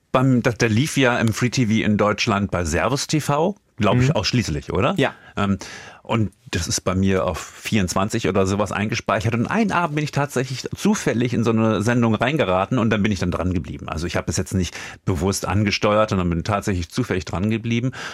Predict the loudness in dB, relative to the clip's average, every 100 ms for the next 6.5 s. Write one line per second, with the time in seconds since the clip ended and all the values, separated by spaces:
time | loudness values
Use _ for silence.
0 | -4 -2 0 0 2 0 0 2 2 2
1 | 0 -2 -2 2 2 2 0 0 -4 -2
2 | 0 2 2 0 -8 -10 -4 -2 2 2
3 | 4 2 2 -2 0 2 2 0 0 -2
4 | 0 0 0 0 -2 0 -2 0 0 0
5 | 0 0 2 0 0 2 2 2 0 -2
6 | -4 0 -2 -2